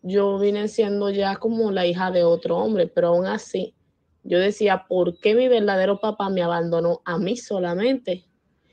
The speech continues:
Entonces estoy con otro hombre, que es mi, mi, según mi papá, o sea, mi padrastro, porque esa persona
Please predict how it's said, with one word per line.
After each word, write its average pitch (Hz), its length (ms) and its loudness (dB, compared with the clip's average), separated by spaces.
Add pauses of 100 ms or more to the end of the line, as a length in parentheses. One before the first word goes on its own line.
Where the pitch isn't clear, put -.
(160)
Entonces 190 360 0
estoy 190 200 0
con 214 280 4
otro 254 520 2
hombre, 226 520 2 (140)
que 175 120 2
es - 140 0
mi, 185 380 -4
mi, 180 440 0
según 180 540 2 (120)
mi 208 120 2
papá, 214 480 0 (1000)
o - 40 -20
sea, 226 120 4
mi 185 100 4
padrastro, 190 680 2 (960)
porque 202 300 2
esa 220 240 -2
persona 233 640 0